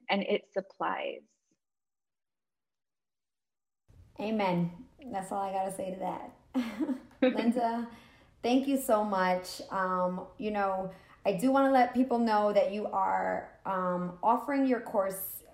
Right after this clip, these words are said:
Speaker 2: uh, Wealth Rules Everything Around Me monthly, is it?
Speaker 1: So right now we have a course that is going up specifically for, in time for your audience.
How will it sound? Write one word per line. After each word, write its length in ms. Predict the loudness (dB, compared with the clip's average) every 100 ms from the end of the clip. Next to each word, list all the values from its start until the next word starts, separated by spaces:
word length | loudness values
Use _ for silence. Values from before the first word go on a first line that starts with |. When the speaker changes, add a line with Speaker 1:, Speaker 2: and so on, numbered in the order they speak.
| -2
Speaker 2:
uh, 220 | 0 2
Wealth 260 | 2 0 0
Rules 240 | 0 0 0
Everything 420 | -4 -6 -6 -4
Around 400 | 0 0 0 -2
Me 180 | -2 -2
monthly, 680 | 0 0 -2 -2 -2 0 -2
is 140 | -4
it? 400 | -6 -10 -10 -16 -18 _ _ _ _ -20 -20 -20 -20 -20 _
Speaker 1:
So 160 | 4 6
right 320 | 6 4 2
now 260 | 0 2 2
we 200 | 0 -4
have 400 | 0 2 2 0
a 80 | -8
course 440 | -4 -2 -2 -4 -6
that 200 | -4 -4
is 220 | -4 -8 -10
going 400 | -10 -6 -6 -8 -2 2
up 200 | 2 2 -8
specifically 1000 | -16 -14 -6 -4 -2 -2 -2 -4 -2 -6 _
for, 580 | 0 4 4 6 4 2 -4 -4
in 160 | -2 -2
time 400 | 0 2 2 2
for 100 | 0
your 320 | 4 4 4
audience. 600 | 2 2 -2 -4 -6 -8